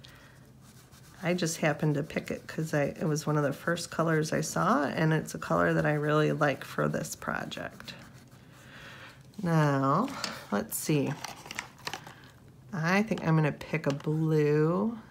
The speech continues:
and maybe a couple greens and another blue and maybe another purple for now. So I'm gonna go back up here, and I have two small circles, don't I?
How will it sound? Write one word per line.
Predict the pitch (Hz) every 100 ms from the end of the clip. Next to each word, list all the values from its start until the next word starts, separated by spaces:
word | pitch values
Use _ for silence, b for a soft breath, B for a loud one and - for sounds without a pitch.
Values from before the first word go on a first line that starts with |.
| -
and | 165
maybe | 175 185 208
a |
couple | 196 190 180 160
greens | 151 147 147 156 156 160 165 175 185 -
and | 160
another | 151 147 147
blue | 147 156 156
and | 156 156 160 160
maybe | 156 151
another | 147 143
purple | 147 - - - -
for | - -
now. | 95 65 - B B B B B B B B B B B B B
So | B B - - 214 202
I'm | - 190 226
gonna | 262 370 262
go | 190 165 156 160 B B B B B B -
back | 180 147 151 269 - -
up | 226
here, | - 165 196 - -
and | 170 165 165
I | 165
have | 151 -
two | - - 220
small | 247 - 175 165 156 160 180
circles, | - 160 156 - 120 156
don't | - 156 156
I? | 135 -